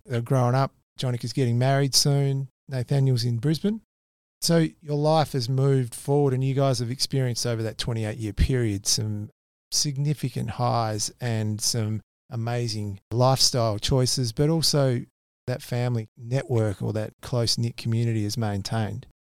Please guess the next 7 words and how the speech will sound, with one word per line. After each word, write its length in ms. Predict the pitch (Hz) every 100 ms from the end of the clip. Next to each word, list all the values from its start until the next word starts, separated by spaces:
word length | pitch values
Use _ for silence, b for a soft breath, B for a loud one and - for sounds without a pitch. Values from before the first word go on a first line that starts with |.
| _
They're 240 | 156 160
now 320 | 139 135 131 113
clearly 420 | - 135 120 113
moving 420 | 120 123 117 113
into 180 | 110 107
state 440 | - - 113 101 - _
and 480 | 127 113 113 113 110